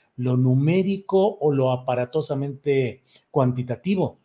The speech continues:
sino que el fondo está hacia dónde vamos y si realmente se están creando las condiciones para un cambio político, para beneficio popular y para un progreso de nuestro país.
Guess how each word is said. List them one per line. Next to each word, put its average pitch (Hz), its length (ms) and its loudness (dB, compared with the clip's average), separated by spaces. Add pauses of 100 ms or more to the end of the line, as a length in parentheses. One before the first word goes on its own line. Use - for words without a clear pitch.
(160)
sino 104 300 -10
que - 80 -14
el 90 80 -18
fondo 170 260 -6
está 160 460 -4
hacia - 300 -10
dónde 151 220 -4
vamos 151 380 -4
y 131 120 -10
si 123 200 -8
realmente 180 800 -4 (180)
se - 160 -6
están 139 240 -4
creando 135 320 -2
las 117 160 -4
condiciones 143 640 -6 (220)
para 117 160 -2
un 123 140 0
cambio 120 420 -2
político, 127 960 -4 (320)
para 107 760 -2
beneficio 120 640 -2
popular 156 680 -2 (280)
y 123 140 -2
para 120 340 -2
un 131 180 0
progreso 127 800 -2 (200)
de 104 140 -10
nuestro 95 300 -12
país. - 440 -18